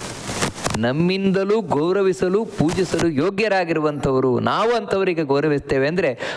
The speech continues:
ಸ್ವರ್ಗಲೋಕದಲ್ಲಿ ಅಂಥವರಿಗೆ ಮರ್ಯಾದೆ ಇದೆ, ಗೌರವ ಇದೆ ಅಂತ ಹೇಳಿ ಇಂದ್ರ ತಾನು ಹೇಳ್ತಾ ಆ ಇಬ್ಬರಿಗೂ ಕೂಡ ಹೇಳ್ತಾನೆ, ವಿಹರಸ್ವ ಯಥಾ ಸೌಖ್ಯಂ,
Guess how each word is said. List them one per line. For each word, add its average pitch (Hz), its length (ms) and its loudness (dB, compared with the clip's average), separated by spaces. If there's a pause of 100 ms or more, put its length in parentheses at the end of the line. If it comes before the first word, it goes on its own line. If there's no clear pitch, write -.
ಸ್ವರ್ಗಲೋಕದಲ್ಲಿ 202 960 0
ಅಂಥವರಿಗೆ 185 540 0
ಮರ್ಯಾದೆ 175 480 0
ಇದೆ, 156 360 0
ಗೌರವ 147 360 0
ಇದೆ 139 420 0 (560)
ಅಂತ - 160 0
ಹೇಳಿ 143 320 0 (440)
ಇಂದ್ರ 170 260 0 (340)
ತಾನು 113 180 -2
ಹೇಳ್ತಾ 113 480 0 (460)
ಆ 104 120 0
ಇಬ್ಬರಿಗೂ 151 520 0
ಕೂಡ 170 200 0
ಹೇಳ್ತಾನೆ, 127 840 -2 (220)
ವಿಹರಸ್ವ 160 500 -2
ಯಥಾ 139 320 0
ಸೌಖ್ಯಂ, 135 520 -2